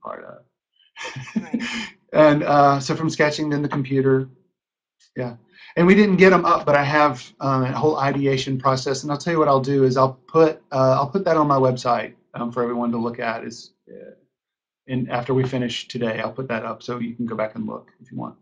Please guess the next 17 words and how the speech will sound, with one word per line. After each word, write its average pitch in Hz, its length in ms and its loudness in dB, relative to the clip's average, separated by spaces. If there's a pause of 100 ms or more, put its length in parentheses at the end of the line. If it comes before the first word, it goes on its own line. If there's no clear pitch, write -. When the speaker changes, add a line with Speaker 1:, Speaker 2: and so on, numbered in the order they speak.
(140)
Speaker 2:
I 233 60 -20
think 349 280 -20
here's 359 280 -18
two. 196 540 -18 (220)
Um, 180 560 -10
this 226 180 -20
one 233 200 -14
is 196 160 -18
one 185 260 -16
of 175 160 -16
them 160 400 -20 (1200)
from 185 200 -20
the 180 80 -20
beginning 165 380 -20
of 160 60 -14
Speaker 1:
Yeah. 160 260 2
Speaker 2:
the 160 40 -12